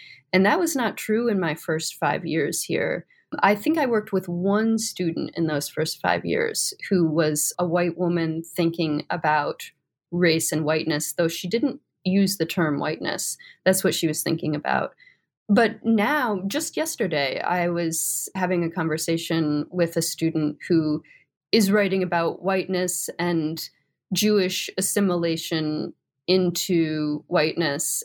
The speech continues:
and struggling with some big questions about her own identity as a Jewish American and asking herself how much she has and hasn't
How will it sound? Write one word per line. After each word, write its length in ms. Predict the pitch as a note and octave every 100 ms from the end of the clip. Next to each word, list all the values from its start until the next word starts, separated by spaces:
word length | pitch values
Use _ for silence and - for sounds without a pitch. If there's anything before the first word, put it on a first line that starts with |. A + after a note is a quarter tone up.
| _ A3
and 180 | G#3+
struggling 720 | G#3 - - A3 G3 F#3 E3
with 120 | E3 E3
some 540 | - F3 D#3+ D#3 C#3+ _ _ _ _ _ _ _ - G3+
big 200 | A#3 E3+
questions 560 | F3+ E3+ - F3+ F3
about 300 | F3 E3 D#3
her 220 | F#3+ E3 E3
own 260 | D#3+ E3 -
identity 840 | E3+ D#3+ D#3+ D#3+ D#3+ D#3 D#3 - -
as 500 | E3 D3 D#3 - - -
a 60 | F#3+
Jewish 380 | - D#3 D#3+ -
American 760 | D#3 D#3 D3+ - D#3 C3+ B2 -
and 460 | E3 D#3+ D3 D3 - - _ - - _ _ -
asking 420 | E3+ E3+ - E3+
herself 460 | E3+ D#3+ E3 D#3 -
how 160 | E3
much 260 | E3 D#3 -
she 260 | - F3+ E3
has 360 | D#3 D#3+ D#3
and 120 | D#3
hasn't 600 | D#3+ D3+ D#3+ D#3+ D3 -